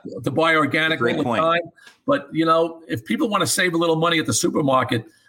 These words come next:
Speaker 2: this is one, uh, fruit they can get that, uh, doesn't have to be organic.
Speaker 1: Yeah, and, you know, we should mention too, Dad, other, other,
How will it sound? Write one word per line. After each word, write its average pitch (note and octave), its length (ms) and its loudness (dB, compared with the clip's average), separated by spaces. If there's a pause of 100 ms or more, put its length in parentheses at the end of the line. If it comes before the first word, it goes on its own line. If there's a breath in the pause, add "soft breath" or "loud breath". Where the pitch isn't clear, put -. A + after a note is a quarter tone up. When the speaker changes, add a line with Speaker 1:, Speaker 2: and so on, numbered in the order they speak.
Speaker 2:
this A#3+ 140 0
is E3+ 120 0
one, G3+ 480 0 (300)
uh, D#3 240 4
fruit D3+ 320 -2
they C#3+ 100 0
can C#3 160 -2
get C3+ 260 0
that, B2 240 0 (120)
uh, C4 120 0
doesn't C3 240 -2
have A#2 100 0
to B2 100 -2
be A2 140 0
organic. G2+ 340 -8 (1200 loud breath)
Speaker 1:
Yeah, E3+ 120 4
and, E3+ 80 0
you F3 60 0
know, D#3+ 280 0
we D#3+ 100 2
should F3+ 140 -2
mention G3 260 -2
too, E3 160 0
Dad, B2 200 2
other, C#3+ 540 0
other, C#3+ 500 0